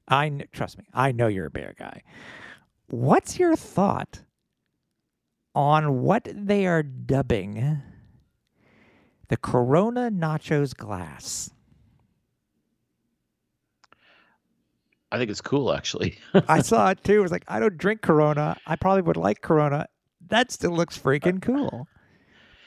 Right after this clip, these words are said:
Speaker 2: It does, and it's just a perfect way to have your beer and your chips and salsa, or chips and queso, as it looked like, uh,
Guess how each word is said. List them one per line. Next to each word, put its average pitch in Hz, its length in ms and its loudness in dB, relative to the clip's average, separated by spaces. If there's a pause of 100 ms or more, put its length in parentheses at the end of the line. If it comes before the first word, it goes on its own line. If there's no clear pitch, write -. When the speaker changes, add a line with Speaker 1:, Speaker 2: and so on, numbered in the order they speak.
(200)
Speaker 2:
It 127 160 0
does, 208 340 4
and 113 280 -2
it's - 220 -16
just 123 180 -16
a 113 80 -2
perfect 139 380 0
way 113 200 0
to 110 340 -2
have 101 260 0
your 110 100 -2
beer 104 640 2
and 101 200 -2
your 98 100 -2
chips - 320 -4
and 110 100 0
salsa, 101 500 2
or 95 200 4
chips - 340 -2
and 95 140 -2
queso, 92 460 2
as 90 400 -2
it - 120 -4
looked 92 240 -2
like, 92 180 2
uh, 85 200 4